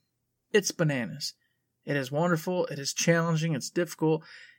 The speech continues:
If you want an easy time, just play the bronze. You're gonna have a good time. Silver, obviously, is a challenge, and gold, I haven't even touched yet. I imagine it's gonna be crazy hard, and you're gonna have to be super focused, which, as long as you don't drink beers,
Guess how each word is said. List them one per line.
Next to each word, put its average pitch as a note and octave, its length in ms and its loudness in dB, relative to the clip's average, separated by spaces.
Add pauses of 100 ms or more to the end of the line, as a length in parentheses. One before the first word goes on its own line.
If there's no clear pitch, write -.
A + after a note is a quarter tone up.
If - 180 -4
you C3+ 80 2
want D3 220 4
an C#3+ 80 2
easy F3 220 2
time, E3 300 2
just E3 160 -10
play D3+ 180 6
the C#3 60 2
bronze. D#3 440 4
You're - 80 -8
gonna C3 80 -4
have B2+ 140 -4
a - 20 -10
good D3+ 200 4
time. D#3 300 4
Silver, C#3 460 2
obviously, C#3+ 340 2
is C3+ 80 -6
a B2+ 60 -10
challenge, E3+ 500 0
and C3 100 -6
gold, D3 300 0
I C#3 60 0
haven't C#3 160 -4
even B2+ 140 -8
touched D3+ 300 0
yet. D#3+ 240 4
I C3+ 120 -2
imagine C3 340 -4
it's B2 120 -12
gonna C3+ 120 -8
be A#2+ 100 -8
crazy F3+ 760 0
hard, B2+ 340 2 (320)
and C#3 140 -2
you're D3 80 0
gonna D#3 100 2
have C3 120 -2
to - 40 -8
be C3+ 60 -4
super E3+ 360 -2
focused, C#3 540 -2 (380)
which, F#3 440 2 (160)
as - 120 -10
long C#3 140 -4
as C3 100 -6
you C#3 80 -6
don't B2+ 100 -6
drink C#3+ 300 -8
beers, D#3+ 560 2